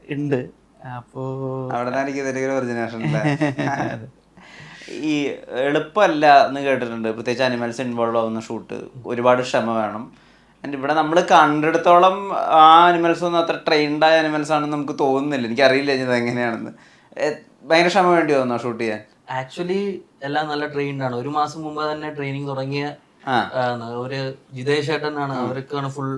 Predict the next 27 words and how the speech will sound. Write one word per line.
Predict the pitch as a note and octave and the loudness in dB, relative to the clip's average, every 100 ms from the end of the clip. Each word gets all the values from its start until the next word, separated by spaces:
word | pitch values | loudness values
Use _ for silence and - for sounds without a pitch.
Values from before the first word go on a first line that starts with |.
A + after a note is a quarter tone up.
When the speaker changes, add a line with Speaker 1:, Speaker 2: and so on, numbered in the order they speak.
| C3+ | -8
Speaker 3:
ക്രെഡിറ്റ് | - A#2 C3 | -10 -8 -8
കൊടുക്കേണ്ടത്. | A#2 A2 A2+ | -8 -10 -12
എല്ലാം | A2+ B2+ D3 D3+ C#3+ | -12 -8 -8 -8 -10
ട്രെയിൻഡ് | C#3 C#3 | -8 -6
ആണ്. | C#3 B2 A#2+ _ _ _ _ _ - | -6 -6 -10 _ _ _ _ _ -10
ട്രെയിൻഡ് | C#3 C#3+ | -8 -4
ആയി, | D3+ | -4
because | C#3+ C#3 D3+ | -2 -4 -2
നമുക്ക് | C3 C#3+ E3+ | -2 -2 -2
തന്നെ | F3+ F3+ | -2 -2
ടെൻഷൻ | E3+ D3+ D3 C#3+ | -2 -4 -6 -6
ആയിരുന്നു. | A#2 C3 C#3 B2+ | -6 -6 -8 -8
നമ്മൾ | B2+ | -2
ആദ്യം | D#3 C#3+ D3 E3 E3+ _ _ _ | 2 2 0 -6 -12 _ _ _
ഒരു | C3+ C3+ | -14 -8
ബ-, | C#3 C3 | -4 0
ബാഹുലിന്റെ | C3 C3 C#3 | 2 2 0
സ്ക്രിപ്റ്റ് | C#3+ C3+ - | -6 -8 -2
വായിക്കുമ്പോൾ | D#3+ D3+ D3 D3+ - - - _ | -2 -2 -6 -8 -10 -20 -20 _
വായിച്ച് | G#2 A#2 A#2+ | -12 -10 -4
ഭയങ്കര | E3 D#3 E3+ | -2 0 0
ഹൈ | E3 | 0
വന്നിട്ട് | E3 E3 E3+ | -2 -4 -10
പിന്നെ | C#3+ C#3+ F3+ | -8 -4 -4
ഞാനും | F3 D3+ D3+ E3 E3 - - | -2 -2 0 -4 -8 -14 -12
അഹമ്മദ് | C3+ D3 D#3+ | -8 -4 -4
ആലോചിക്കുന്ന | D3 D3 C#3+ | -2 -4 -6